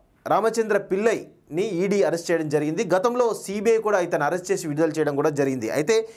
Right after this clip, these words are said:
ఈడీ అరెస్ట్ చేస్తున్నటువంటి క్రమంలో ఎప్పుడైతే ఈడీ ఎంటర్ అయ్యి అరెస్ట్ చేస్తుందో వాళ్ళు మాత్రం అంత ఈజీగా బయటకు వచ్చేటువంటి అవకాశాలు అయితే లేవని చెప్పొచ్చు. అయితే ఈ క్రమంలోనే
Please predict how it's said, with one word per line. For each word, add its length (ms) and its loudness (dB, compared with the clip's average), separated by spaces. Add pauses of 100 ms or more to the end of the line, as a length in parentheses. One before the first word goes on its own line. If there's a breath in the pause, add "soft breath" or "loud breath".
(240 loud breath)
ఈడీ 280 2
అరెస్ట్ 340 2
చేస్తున్నటువంటి 500 0
క్రమంలో 580 0 (400 soft breath)
ఎప్పుడైతే 480 2
ఈడీ 280 -2
ఎంటర్ 280 0
అయ్యి 120 4
అరెస్ట్ 240 -2
చేస్తుందో 320 0
వాళ్ళు 260 2
మాత్రం 320 0 (120)
అంత 180 -2
ఈజీగా 720 0 (500)
బయటకు 360 2
వచ్చేటువంటి 460 0
అవకాశాలు 460 0
అయితే 200 0
లేవని 480 2
చెప్పొచ్చు. 520 -2 (260 loud breath)
అయితే 360 0 (200 loud breath)
ఈ 140 2
క్రమంలోనే 720 0